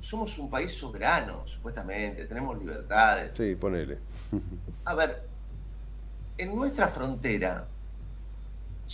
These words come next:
Speaker 1: llegan camioncitos ilegales, cargan con nuestro combustible tanques ilegales y con manguera, pero no es una, ¿eh? A lo largo de, de esa frontera hay un montón.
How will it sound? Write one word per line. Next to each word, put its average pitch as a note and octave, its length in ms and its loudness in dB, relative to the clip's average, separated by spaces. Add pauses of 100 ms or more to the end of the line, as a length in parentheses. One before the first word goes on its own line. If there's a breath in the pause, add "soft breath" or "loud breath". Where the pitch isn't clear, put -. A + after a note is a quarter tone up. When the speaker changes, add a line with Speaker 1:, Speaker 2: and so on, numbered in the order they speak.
Speaker 1:
llegan F#3 360 4
camioncitos A#2 800 -2
ilegales, A2 720 2 (640)
cargan D3+ 540 4 (680)
con A2+ 180 -8
nuestro C3 380 -6
combustible G#2+ 680 -4
tanques A#2 580 0
ilegales F#2+ 640 0 (720)
y D3 120 -6
con G#3+ 200 6
manguera, D#3 280 4
pero D3 100 2
no F#3+ 60 4
es - 120 -2
una, G2+ 300 0
¿eh? C#3+ 180 0 (560)
A A#2 80 -6
lo G2+ 140 -4
largo B2 240 4
de, F#2+ 180 -2
de G2+ 140 -8
esa G#2+ 140 -6
frontera G#2+ 280 -4
hay A#2+ 80 0
un G#2 60 -4
montón. F#2+ 200 -8